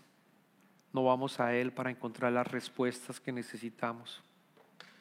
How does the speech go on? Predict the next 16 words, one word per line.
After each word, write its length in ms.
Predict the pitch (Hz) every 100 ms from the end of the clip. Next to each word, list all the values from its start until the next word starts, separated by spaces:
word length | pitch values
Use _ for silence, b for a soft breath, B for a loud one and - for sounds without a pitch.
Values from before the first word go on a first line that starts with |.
| B B B _ _ _ _ _ _ _ _ -
Te 100 | 139
pedimos, 400 | 131 131 139 -
Señor, 480 | 139 123 123 127
que 420 | - 127 120 - - - _ _ -
a 80 |
través 300 | 135 135 127
de 80 | 131
tu 140 | 147 135
Espíritu 920 | - - 147 143 160 151 180 196 202 - b b b b b _ _ -
podamos 500 | 127 120 120 123 -
tener 360 | - 113 113 110
la 180 | 107
fortaleza 1080 | - - 117 - 110 110 156 185 - 185 175
y 100 | 151
la 200 | 123 107
gracia 580 | 123 117 117 - -